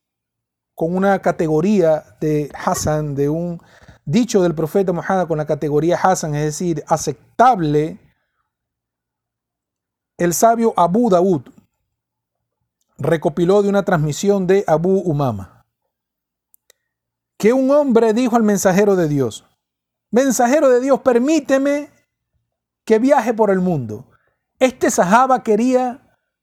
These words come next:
conocer las fronteras, ir más allá de las fronteras del desierto y ver qué hay fuera de la, de, de, de toda esa arena. Quería conocer el mundo. Y él le dijo: "Mensajero de Dios, permíteme que yo pueda hacer eso".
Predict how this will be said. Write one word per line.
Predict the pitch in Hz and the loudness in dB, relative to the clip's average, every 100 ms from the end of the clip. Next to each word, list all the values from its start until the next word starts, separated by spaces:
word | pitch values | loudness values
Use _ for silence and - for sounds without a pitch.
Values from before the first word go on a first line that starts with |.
| _ | _
conocer | - 226 233 220 285 302 302 | -2 0 0 0 2 2 2
las | 285 220 | 0 -2
fronteras, | - 233 214 269 277 233 - | 0 -2 0 0 2 0 0
ir | 320 302 | -2 0
más | 277 247 | -2 -2
allá | 233 247 | 0 0
de | 233 | 0
las | 202 | 0
fronteras | 202 196 190 233 220 | -2 -4 0 0 2
del | 190 | 0
desierto | 190 - 226 208 196 190 - _ | -4 -2 -2 -2 -6 -10 -14 _
y | 202 196 | -4 0
ver | 247 233 - | 0 0 0
qué | 208 | 0
hay | 202 226 160 | 2 0 -2
fuera | - 226 214 143 | -2 0 2 -2
de | 135 | -4
la, | 131 - - - | -8 -12 -20 -18
de, | - 151 151 | -10 -10 -10
de, | - - 220 - - - | -12 -10 -12 -14 -20 -4
de | 170 | -2
toda | 202 240 220 | 2 2 2
esa | 202 | 2
arena. | 185 220 143 110 - _ _ _ | 0 0 -2 -10 -16 _ _ _
Quería | - 208 285 | -2 2 2
conocer | 254 226 208 247 | 2 0 0 0
el | 220 | 2
mundo. | 202 240 156 117 110 _ _ _ _ - _ _ _ _ _ _ _ | 2 0 0 -6 -12 _ _ _ _ -20 _ _ _ _ _ _ _
Y | 220 | 0
él | 277 | 2
le | 240 | 2
dijo: | 247 247 240 | 2 0 2
"Mensajero | 233 233 226 247 | 0 0 0 2
de | 233 | 2
Dios, | 247 | 2
permíteme | 277 269 339 277 247 214 | 0 0 -2 -2 -2 -2
que | 226 | 0
yo | 226 | 0
pueda | 226 202 | 2 0
hacer | 175 160 | 0 -2
eso". | 131 - | -2 -6